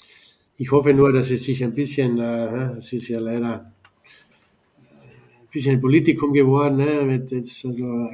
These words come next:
China, warum macht ihr nicht auf? Und dann machen sie auf und dann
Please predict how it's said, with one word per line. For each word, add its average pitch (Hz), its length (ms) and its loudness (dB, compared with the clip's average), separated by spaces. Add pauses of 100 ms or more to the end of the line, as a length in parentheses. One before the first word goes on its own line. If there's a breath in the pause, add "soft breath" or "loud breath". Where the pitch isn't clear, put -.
(160)
China, 151 400 -2
warum 139 340 0
macht 131 260 -2
ihr 156 100 2
nicht 147 180 -2
auf? 139 420 -4 (380)
Und 127 160 -6
dann 139 80 2
machen 165 280 4
sie 147 140 4
auf 151 280 2
und 135 180 2
dann 143 380 0